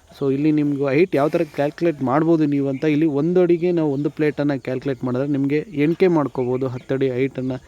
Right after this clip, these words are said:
ಸಿಗುವಂಥ ಪ್ಲೇಟು, ಹನ್ನೆರಡು ಅಡಿ, ಆ, ಕಂಬ ಸಿಗುವಂಥದ್ದು. So ಹೊರಗಡೆ ಫಿನಿಶಿಂಗ್ ಬೇಕಂದ್ರೆ ಹೊರಗಡೆ ಬರುತ್ತೆ,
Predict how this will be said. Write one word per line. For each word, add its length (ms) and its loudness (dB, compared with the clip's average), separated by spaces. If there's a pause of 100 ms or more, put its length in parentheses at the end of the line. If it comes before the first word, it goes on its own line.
(280)
ಸಿಗುವಂಥ 360 -2
ಪ್ಲೇಟು, 420 -4
ಹನ್ನೆರಡು 440 -2
ಅಡಿ, 200 0 (400)
ಆ, 80 -4
ಕಂಬ 340 0
ಸಿಗುವಂಥದ್ದು. 640 -4
So 500 -4
ಹೊರಗಡೆ 720 0 (300)
ಫಿನಿಶಿಂಗ್ 400 0
ಬೇಕಂದ್ರೆ 300 -2
ಹೊರಗಡೆ 320 0
ಬರುತ್ತೆ, 560 -2